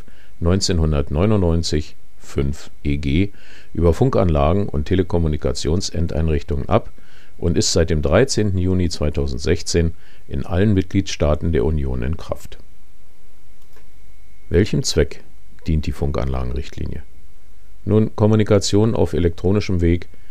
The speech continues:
kann sowohl leitergebunden, also über Kupfer- oder Glasfaserleitungen, als auch im sogenannten Freiraum erfolgen. Diese sogenannte drahtlose Kommunikation lässt sich beispielsweise mittels Licht,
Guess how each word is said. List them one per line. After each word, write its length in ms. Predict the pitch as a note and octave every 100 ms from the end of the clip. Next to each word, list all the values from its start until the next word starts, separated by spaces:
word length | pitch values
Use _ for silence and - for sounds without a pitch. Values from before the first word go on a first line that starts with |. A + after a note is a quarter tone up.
| - -
kann 160 | F2+
sowohl 260 | E2 D2+ D2
leitergebunden, 880 | C#2 E2 G2 F#2 E2+ F#2 F#2+ G2 G2+ - -
also 220 | - D2+
über 180 | B1+ C#2
Kupfer- 400 | - G2 - D#2
oder 160 | C#2+ C#2
Glasfaserleitungen, 1080 | C#2 D#2+ - - F#2 F#2 F2 F2 F2+ F2 - - - -
als 240 | - E2+
auch 160 | - F2+
im 100 | G2
sogenannten 600 | E2+ D#2+ E2+ E2+ E2 G2+
Freiraum 480 | - C#2 C#2+ C2+ -
erfolgen. 480 | - - - - D#2 - - - - - - - -
Diese 220 | A2+ A#2
sogenannte 500 | G#2 G#2+ G2 F#2 F2+
drahtlose 640 | E2 D#2+ G#2 G2+ E2+ D2+
Kommunikation 880 | D2 C#2+ C#2+ C#2+ D#2+ D#2+ - F2+ G2 - - - -
lässt 240 | F#2 F2+ -
sich 180 | G2
beispielsweise 840 | - D#2+ E2 - G2+ - E2 F2 F#2
mittels 420 | D#2 D2 D2 -
Licht, 320 | D#2 A2 -